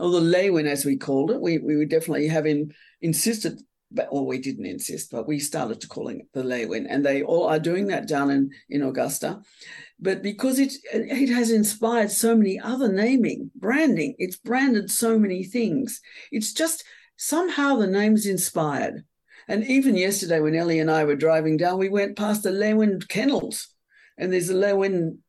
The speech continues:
estate, there's wineries, there's cur-, ocean currents, there's whole suburbs, there's roads, there's umpteen things that call it. Flora and fauna have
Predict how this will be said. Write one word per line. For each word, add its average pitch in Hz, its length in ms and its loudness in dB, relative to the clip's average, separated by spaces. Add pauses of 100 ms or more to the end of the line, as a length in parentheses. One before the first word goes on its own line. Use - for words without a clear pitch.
(120)
estate, 226 720 0
there's 135 240 -2
wineries, 190 880 0 (200)
there's 135 360 0
cur-, 208 440 0
ocean 196 460 2
currents, 196 540 -2 (240)
there's 151 240 -2
whole 175 260 0
suburbs, 214 840 2
there's 143 340 0
roads, 190 640 2
there's 160 320 0 (500)
umpteen 220 460 2
things 185 240 0
that 160 160 -2
call 180 200 0
it. 180 220 -4
Flora 214 380 4
and 190 180 0
fauna 190 360 2
have 151 180 -2